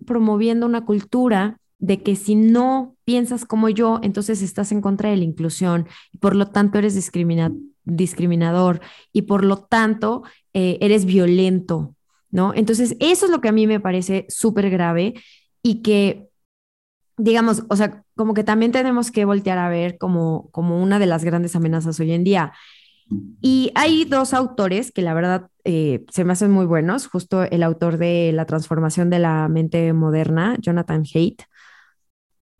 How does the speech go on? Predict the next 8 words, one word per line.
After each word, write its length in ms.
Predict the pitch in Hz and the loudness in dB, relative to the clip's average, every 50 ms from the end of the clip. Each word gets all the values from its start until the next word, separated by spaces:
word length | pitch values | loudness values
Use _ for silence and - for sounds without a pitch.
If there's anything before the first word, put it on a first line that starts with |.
| _ _ | _ _
y 160 | - 233 233 | 0 2 4
otro 640 | 233 233 226 233 - - 254 247 254 254 254 254 - - | 4 4 2 0 -2 -2 0 2 2 2 0 0 -2 0
autor 640 | - 202 202 202 202 - - - 226 226 233 233 226 | 0 0 0 0 -2 -6 -6 -2 0 0 0 0 -2
que 100 | 226 214 | -4 -4
se 180 | 202 - 190 | -2 -2 -2
llama 720 | 190 196 196 202 202 208 208 208 208 208 208 208 202 196 202 - | 0 0 0 0 0 0 0 0 0 0 0 0 -2 -2 -4 -4
George 720 | 208 175 208 214 214 226 240 240 240 - - - - - | -4 -2 0 0 0 0 -2 -4 -6 -10 -12 -12 -8 -4
Lakoff. 600 | 190 196 185 190 - 196 180 180 - - - - | -2 -2 -2 0 0 2 2 2 0 -4 -10 -20